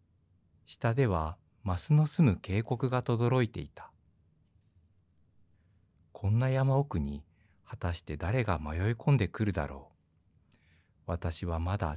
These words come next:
地図にも記されていない橋なのだ。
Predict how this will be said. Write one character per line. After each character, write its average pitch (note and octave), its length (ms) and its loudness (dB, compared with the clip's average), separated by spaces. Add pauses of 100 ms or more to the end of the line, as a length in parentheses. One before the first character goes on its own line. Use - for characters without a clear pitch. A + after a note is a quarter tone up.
地 - 140 -4
図 E3 140 6
に A#2+ 120 10
も D2 140 2
記 E2+ 260 -4
さ F2 160 -2
れ F2 80 -2
て F2 160 -6
い E2+ 80 0
な E2+ 140 0
い D#2+ 80 -2 (200)
橋 G2+ 60 0
な F#2+ 120 4
の D2+ 120 0
だ。 - 220 -16